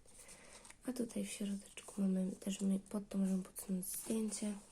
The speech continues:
i tutaj miejsce na zdjęcie. Następna strona, kieszeń. Tutaj mamy, mm, książeczkę otwieraną, która ma taką jeszcze w sobie kieszonkę. I pojedynczą matę.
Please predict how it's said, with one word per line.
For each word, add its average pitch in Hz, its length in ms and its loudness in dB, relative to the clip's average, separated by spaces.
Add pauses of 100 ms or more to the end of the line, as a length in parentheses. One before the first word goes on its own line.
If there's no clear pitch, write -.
(140)
i - 100 -16
tutaj - 240 0
miejsce 190 400 4
na 180 120 0
zdjęcie. 190 640 -2 (2000)
Następna 202 600 2
strona, 202 580 2 (140)
kieszeń. 202 540 2 (1300)
Tutaj 208 300 0
mamy, 185 500 4 (760)
mm, 175 500 0
książeczkę 202 720 0
otwieraną, 196 640 4
która 185 300 0
ma 180 120 0
taką - 300 -6
jeszcze 180 260 -2
w - 60 0
sobie 196 280 0
kieszonkę. 240 680 0 (1120)
I 269 80 2
pojedynczą 185 640 4
matę. 202 640 4